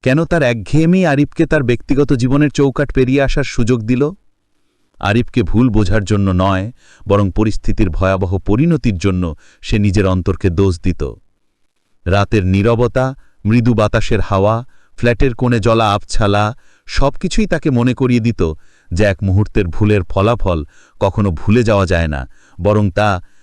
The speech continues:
চিরস্থায়ী ক্ষত হয়ে থাকে। সেই রাতের ঘটনা শুধু একটি কাজ ছিল না, এটি তাদের ভেতরের নিয়ন্ত্রণহীন আকাঙ্ক্ষা, লোভ আর দুর্বলতার এক ভয়াবহ প্রতিফলন। এখন রুবিনা, রিয়াদ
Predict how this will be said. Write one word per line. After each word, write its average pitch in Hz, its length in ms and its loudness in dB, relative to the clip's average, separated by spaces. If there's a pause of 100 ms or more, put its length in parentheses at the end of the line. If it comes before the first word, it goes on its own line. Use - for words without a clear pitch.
(140)
চিরস্থায়ী 131 580 2
ক্ষত - 280 -2
হয়ে 101 220 2
থাকে। 76 400 -4 (720)
সেই 131 240 0
রাতের 117 340 0
ঘটনা 117 400 0
শুধু 117 260 0
একটি 110 240 0
কাজ 107 340 -2
ছিল 110 260 0
না, 69 220 -6 (420)
এটি 113 200 2
তাদের 104 300 2
ভেতরের 104 540 0
নিয়ন্ত্রণহীন 104 840 0
আকাঙ্ক্ষা, 101 680 -2 (340)
লোভ 113 400 4 (300)
আর 95 140 -2
দুর্বলতার 113 720 0
এক 76 180 -4
ভয়াবহ 110 520 0
প্রতিফলন। 85 760 -2 (640)
এখন 85 300 -4
রুবিনা, 113 520 2
রিয়াদ 110 420 0